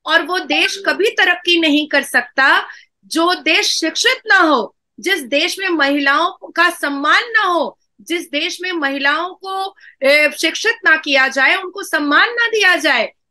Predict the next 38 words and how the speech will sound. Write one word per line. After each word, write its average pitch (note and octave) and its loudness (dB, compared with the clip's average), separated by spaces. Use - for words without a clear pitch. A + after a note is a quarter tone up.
क्यों? F#4 -4
देखिए, D4+ 0
हर D4+ 0
वो G4+ -2
मुसलमान, B3+ 0
चाहे D4 2
वो F#4+ -4
पाकिस्तान C#4+ 0
का C#4+ -6
हो, B3+ -6
चाहे C4+ -2
वो E4 -6
हिंदुस्तान E4+ 0
का F4+ 0
हो B3 0
या F4+ 2
किसी F4 -4
भी G4 0
मुस्लिम F4 -2
कंट्रीज D4+ -2
का C4+ 0
हो, A#3+ 0
जब D#4+ 2
तक G#4 0
वो E4 4
ये D4+ 0
ना C#4+ 2
चाह D4 0
ले C#4+ -2
कि G4 -10
मुझे C#4+ 0
improve E4+ 0
होना C#4+ 0
है, C#4 2
मुझे D#4 -8
शिक्षित D4+ -4
होना C#4 0
है, C#4 2